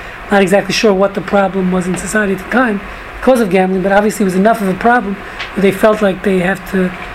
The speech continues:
um, make this decree and excommunicate anyone who was gambling. So again, it wasn't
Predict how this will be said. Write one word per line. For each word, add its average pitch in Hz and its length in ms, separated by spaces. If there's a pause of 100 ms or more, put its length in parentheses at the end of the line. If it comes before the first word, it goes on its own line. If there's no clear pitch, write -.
(320)
um, 190 500
make 196 200
this 185 180
decree 240 380
and 214 100
excommunicate 208 600
anyone 196 300
who 180 80
was 180 100
gambling. 180 340 (380)
So 214 80
again, 208 200
it 185 100
wasn't 202 320